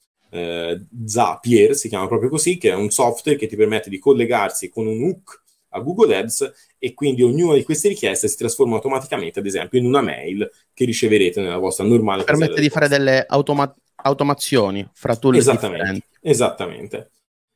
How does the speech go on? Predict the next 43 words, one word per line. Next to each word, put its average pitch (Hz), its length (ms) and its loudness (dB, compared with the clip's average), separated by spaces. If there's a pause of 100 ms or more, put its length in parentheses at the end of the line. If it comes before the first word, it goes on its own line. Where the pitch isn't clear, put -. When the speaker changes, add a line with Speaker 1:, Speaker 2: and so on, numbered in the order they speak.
Speaker 1:
Quindi 143 300 0
io 156 180 6
tengo 165 320 0
il 147 80 2
mio 139 160 6
visita 143 240 2
al 120 80 2
sito 156 220 2
web, 170 340 2
ora 120 520 4
però 113 200 0
appunto 95 400 -4
a - 120 -8
condizioni 139 400 2
normali, 139 360 4
tipo 120 180 -4
le 101 120 4
telefonate 104 520 0
le 104 80 4
spunterei 87 440 -4
di 85 100 -6
sicuro, 87 520 -6 (160)
perché - 220 -14
comunque 110 400 -4
se - 160 -4
uno 107 140 4
mi 117 100 4
chiama 95 220 -4
mi 85 100 -6
interessa. - 440 -14 (200)
Speaker 2:
Sì. - 260 -14 (380)
Sul 160 460 0
canale 180 260 2
abbiamo 131 280 2
già 131 120 2
parlato 139 380 2
di 117 80 -4
un 113 160 -2
tool 143 260 2
simile 156 400 0
che 127 160 0
è 127 60 2
Integromat. 101 880 -4